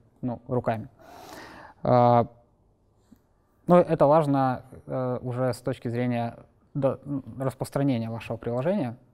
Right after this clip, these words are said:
А, желательно, когда вы проектируете ваш сервис, э, максимально предусмотреть, э, все возможные источники данных и ресурсы, которые понадобятся для работы вашего приложения,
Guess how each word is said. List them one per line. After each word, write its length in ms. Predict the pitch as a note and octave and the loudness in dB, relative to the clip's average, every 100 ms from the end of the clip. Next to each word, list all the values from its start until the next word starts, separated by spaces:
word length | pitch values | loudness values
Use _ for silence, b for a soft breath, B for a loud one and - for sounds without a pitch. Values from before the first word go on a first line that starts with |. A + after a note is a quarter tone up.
| _ B2+ | _ -10
А, 520 | B2 A#2 A2+ A2+ A#2 | -6 -6 -6 -6 -8
желательно, 420 | A#2 B2+ E3 - A#2+ | -6 -2 -2 -4 -4
когда 240 | B2 A#2+ | 0 0
вы 60 | A2+ | 0
проектируете 640 | A#2+ A#2 D3 A#2 A2+ A#2 | -4 -4 -2 -2 -4 -6
ваш 160 | A#2 - | -8 -2
сервис, 540 | F#3+ G3+ B2 - - - - | 0 0 -2 -8 -20 -20 -16
э, 360 | C3 B2+ B2 A#2 - _ _ _ _ _ - _ - | -10 -6 -6 -6 -10 _ _ _ _ _ -20 _ -4
максимально 600 | C3+ - D3 D3+ C3+ A#2 | -4 -2 2 4 4 0
предусмотреть, 680 | B2+ B2+ - C3+ C#3 A#2 B B B B - | -2 -4 -4 -2 0 -2 B B B B -6
э, 240 | A#2 A2+ | -4 -4
все 180 | - D3 | 0 2
возможные 760 | B2 C3 C3 A#2+ A#2 A#2 A#2 A#2+ | 2 2 0 0 -2 -2 -6 -8
источники 460 | - C#3+ - A#2+ B2+ | -4 -4 -2 -4 0
данных 460 | B2+ A#2+ A#2 - - | 2 0 -4 -10 -6
и 360 | A#2+ A#2+ A#2+ | -2 0 -2
ресурсы, 400 | A#2+ - G3+ - | -4 -4 -4 -2
которые 360 | B2+ - A#2 A2+ | -4 -4 -4 -4
понадобятся 460 | B2+ A#2+ A#2 A2+ | -2 -2 -4 -6
для 120 | B2 A#2+ | -4 -2
работы 280 | B2 A#2 | -2 -4
вашего 280 | A#2 A2+ - | -6 -8 -12
приложения, 540 | - A#2+ A#2+ A#2 A2 | -8 -6 -6 -6 -8